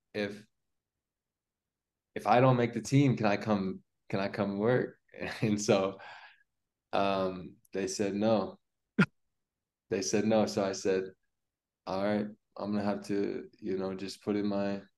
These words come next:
week resignation notice." And then I was out, and, um,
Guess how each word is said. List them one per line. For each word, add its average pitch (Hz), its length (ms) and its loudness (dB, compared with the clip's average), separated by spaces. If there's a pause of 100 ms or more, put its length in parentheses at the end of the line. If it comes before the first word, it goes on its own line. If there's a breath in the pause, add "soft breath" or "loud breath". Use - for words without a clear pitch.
(600)
week 107 280 0
resignation 107 800 0
notice." 117 420 -2
And 98 180 -6
then 98 380 -8 (100)
I 90 160 -8
was 98 180 -6
out, 104 320 -2 (140)
and, 92 280 -8
um, 80 320 -10